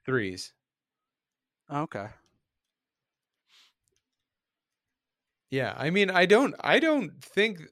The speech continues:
Speaker 1: I mean, based on this game, it's, it doesn't seem like unreason-, and you weren't even playing that fast. Like, your speed was not that much higher than everybody else's. Which I could understand why you would think it might be.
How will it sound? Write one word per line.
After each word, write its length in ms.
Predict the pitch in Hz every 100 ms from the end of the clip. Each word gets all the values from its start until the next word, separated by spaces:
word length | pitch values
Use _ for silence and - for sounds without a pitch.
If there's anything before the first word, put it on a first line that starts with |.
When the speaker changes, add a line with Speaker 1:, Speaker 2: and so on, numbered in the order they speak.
| -
Speaker 1:
I 120 | 143
mean, 400 | 143 139 127 120 _ _ _ _ -
based 280 | 160 190 208
on 200 | 170 135
this 220 | 170 -
game, 320 | 117 110 123
it's, 260 | 123 - - -
it 200 | 143 127
doesn't 320 | 151 151 117
seem 260 | - 139
like 300 | 123 110 - _ _ _ -
unreason-, 420 | 135 135 147 139 _ _ -
and 180 | 196 302
you 100 | 302
weren't 180 | 233 202
even 260 | 170 147
playing 320 | 131 143 208 139
that 200 | 110 101
fast. 460 | 101 - - - _ _ -
Like, 240 | 120 113
your 140 | 143 160
speed 400 | - 160 180 143
was 200 | 131 117
not 240 | 139 151
that 180 | 151 139
much 180 | 131 127
higher 300 | 127 147 120
than 160 | 104 101
everybody 440 | 101 98 98 95
else's. 440 | 92 90 87 - _ _ _ _ _ _ _ _ _ _ _ _ _ _ _ _ _ _ _ _ _ _ _ _ _ _ _ _ _ -
Which 200 | 131 143
I 140 | 135
could 180 | 135 123
understand 640 | 135 139 131 - 123 120
why 140 | 117
you 160 | 120 117
would 160 | 113 113
think 180 | 120
it 120 | 113 107
might 300 | 110 120 110
be. 460 | 101 98 98 95